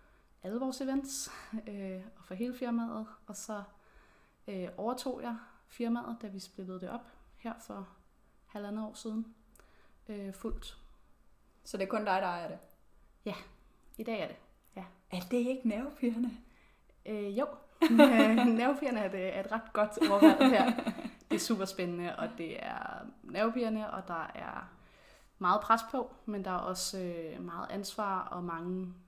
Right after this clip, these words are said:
Speaker 1: nye ting, der skal læres, øh, rigtig hurtigt. Øhm.
Speaker 2: Hvad er det så for nogle slags events, I laver?
Speaker 1: Vi laver alt muligt forskelligt. Vi laver børnefødselsdage og polterabender og kulturnat-arrangementer og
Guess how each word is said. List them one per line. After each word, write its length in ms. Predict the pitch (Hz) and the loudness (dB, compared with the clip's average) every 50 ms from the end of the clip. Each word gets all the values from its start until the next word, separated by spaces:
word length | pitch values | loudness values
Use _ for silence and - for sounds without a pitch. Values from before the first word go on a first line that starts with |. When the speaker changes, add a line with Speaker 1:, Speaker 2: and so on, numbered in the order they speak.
| - | -12
Speaker 1:
nye 320 | - 208 202 208 214 226 220 | -8 -6 -2 0 0 0 0
ting, 260 | 220 - 208 190 - | 0 -4 -8 -8 -10
der 60 | 202 | -12
skal 200 | 190 - - 190 | -12 -10 -8 -6
læres, 520 | 180 180 185 190 185 - - - - - - | -6 -6 -6 -8 -8 -10 -10 -12 -12 -12 -12
øh, 280 | 202 196 190 190 190 185 | -12 -10 -10 -10 -10 -12
rigtig 240 | 185 180 180 - 185 | -12 -14 -14 -12 -10
hurtigt. 340 | 190 185 180 196 196 - - _ _ - - | -8 -8 -8 -10 -12 -16 -20 _ _ -18 -16
Øhm. 480 | 202 196 190 190 190 190 185 185 180 - - _ _ _ - | -12 -12 -10 -10 -8 -8 -10 -10 -12 -16 -20 _ _ _ -6
Speaker 2:
Hvad 120 | 170 190 | -4 -2
er 40 | 190 | -2
det 80 | 208 202 | -2 -4
så 120 | 214 196 | -6 -6
for 80 | 196 190 | -6 -6
nogle 140 | 180 180 | -8 -8
slags 240 | - 185 170 175 - | -8 -10 -10 -10 -10
events, 260 | 180 175 175 202 - | -10 -10 -10 -10 -12
I 40 | - | -12
laver? 220 | 180 185 185 202 226 - - - - - - - - - - - - - - - - - - - - - | -12 -12 -12 -12 -14 -18 -20 -20 -20 -20 -20 -20 -20 -20 -20 -20 -20 -20 -20 -20 -20 -20 -20 -20 -20 -16
Speaker 1:
Vi 180 | - 196 185 214 | -14 -12 -10 -6
laver 280 | 220 220 214 220 226 233 - - | -6 -4 -4 -2 -4 -4 -6 -6
alt 260 | 240 - - - - | -8 -8 -6 -4 0
muligt 480 | 226 226 233 240 240 247 233 240 226 - | 2 2 4 4 2 2 0 0 -2 -4
forskelligt. 640 | - 190 - - 208 185 - 196 202 - - - - - - | -6 -10 -8 -6 -8 -8 -8 -10 -10 -10 -12 -14 -16 -16 -12
Vi 140 | 214 208 - | -10 -8 -6
laver 680 | 208 202 190 185 180 175 - 57 - - - - - - | -6 -6 -4 -4 -4 -4 -4 -4 -4 -4 -6 -8 -8 -6
børnefødselsdage 1200 | - 196 196 202 208 196 - - 196 185 190 180 180 - - 185 180 180 175 175 - - - - | -4 -4 -2 -4 -4 -6 -8 -10 -10 -8 -8 -10 -10 -8 -8 -8 -8 -8 -8 -10 -10 -12 -10 -10
og 200 | - - - - | -10 -10 -12 -12
polterabender 1120 | - - 214 202 202 202 202 196 190 185 185 185 - 196 185 180 180 180 180 180 180 - - | -10 -8 -6 -6 -4 -4 -6 -6 -4 -6 -6 -8 -8 -10 -8 -8 -6 -6 -8 -8 -10 -12 -14
og 180 | - - - 185 - - - - - - - - - - - _ _ - - - 196 185 185 - - 240 226 - - 202 196 190 | -16 -16 -16 -16 -18 -20 -20 -20 -20 -20 -20 -20 -20 -20 -20 _ _ -16 -12 -10 -10 -8 -8 -8 -4 -4 -2 -2 -4 -4 -6 -8
kulturnat-arrangementer 1500 | 190 - - - - - - - 190 185 185 185 - - 190 190 185 175 180 - - 190 180 175 180 175 180 180 180 - | -8 -8 -10 -10 -10 -10 -8 -8 -6 -6 -6 -6 -6 -6 -4 -2 -2 -4 -4 -6 -10 -8 -6 -6 -4 -6 -6 -8 -10 -12
og 220 | - 64 - - | -12 -12 -12 -12